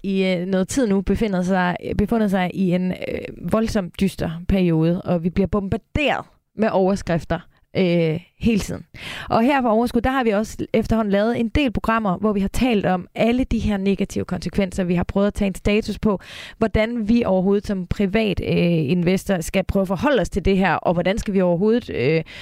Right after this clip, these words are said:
komme dertil, hvor vi selv føler, vi bestemmer, når vi tager pengene ud af pungen, fordi alt, vi køber, bare bliver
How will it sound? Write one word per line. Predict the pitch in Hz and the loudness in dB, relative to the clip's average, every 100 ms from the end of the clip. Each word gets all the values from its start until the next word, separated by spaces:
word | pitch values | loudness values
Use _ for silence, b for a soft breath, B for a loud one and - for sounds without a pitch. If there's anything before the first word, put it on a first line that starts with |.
| B - | B -2
komme | 214 220 | 0 2
dertil, | 190 - 202 202 | -2 0 2 2
hvor | 180 | 2
vi | 185 | 2
selv | 220 185 | 0 0
føler, | 208 185 156 - | 0 2 0 -2
vi | 170 175 | -2 0
bestemmer, | 170 - 190 | 0 -2 0
når | 175 170 | 0 0
vi | 165 | 0
tager | 180 170 | 0 0
pengene | 185 185 190 | 0 0 0
ud | 180 | 0
af | 170 | 0
pungen, | 190 170 | 0 -2
fordi | 160 185 202 - - | -2 0 0 0 -2
alt, | 196 - - | -2 -4 -4
vi | 180 | -2
køber, | 160 180 - - 156 - _ | 0 0 -2 -6 -14 -18 _
bare | - 151 - _ | 0 0 -4 _
bliver | - 175 | 0 0